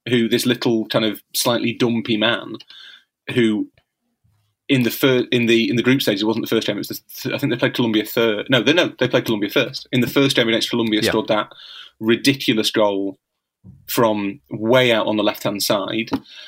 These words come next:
Speaker 1: um, that looked like a mishit cross, but really wasn't.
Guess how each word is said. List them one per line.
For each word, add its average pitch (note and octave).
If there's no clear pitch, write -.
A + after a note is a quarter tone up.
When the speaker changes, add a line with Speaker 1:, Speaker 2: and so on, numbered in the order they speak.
Speaker 1:
um, G#2
that A#2+
looked A#2+
like G#2+
a G#2+
mishit G#2
cross, G#2
but -
really G#2+
wasn't. G2+